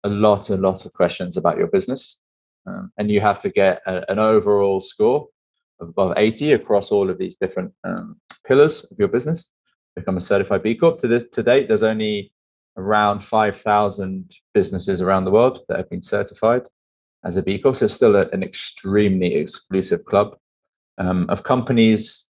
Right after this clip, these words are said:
who are using their business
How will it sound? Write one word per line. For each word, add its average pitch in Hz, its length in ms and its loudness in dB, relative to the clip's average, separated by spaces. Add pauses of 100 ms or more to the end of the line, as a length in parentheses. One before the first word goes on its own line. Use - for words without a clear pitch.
(480)
who 107 380 2
are 95 720 2 (800)
using 120 400 2
their 104 160 2
business - 680 -4